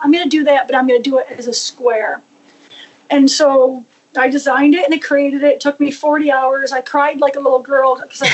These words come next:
couldn't <laughs> post pictures of it. I was so scared because it was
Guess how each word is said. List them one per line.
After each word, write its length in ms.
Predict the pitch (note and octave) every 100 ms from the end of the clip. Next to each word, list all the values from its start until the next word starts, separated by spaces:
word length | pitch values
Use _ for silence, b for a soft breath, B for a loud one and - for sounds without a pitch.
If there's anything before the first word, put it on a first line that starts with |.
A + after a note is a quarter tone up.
| -
couldn't 220 | C#4+ C#4+ -
<laughs> 60 | -
post 420 | C#4+ C#4 - -
pictures 440 | C#4+ C#4 D#4+ D#4
of 200 | D#4+ D#4
it. 260 | F4+ F#4 - b b b -
I 80 |
was 200 | D4 C#4+
so 360 | - - D#4+ E4
scared 680 | C#4+ - D#4+ D#4 C4+ C4+ C4+ - _ _ _ _ _ _ _ _ _ _ _ _ _
because 520 | D4 - D4 B3+ B3+
it 220 | D4+ C#4+
was 680 | C#4 C4 C4 C4 B3+ A#3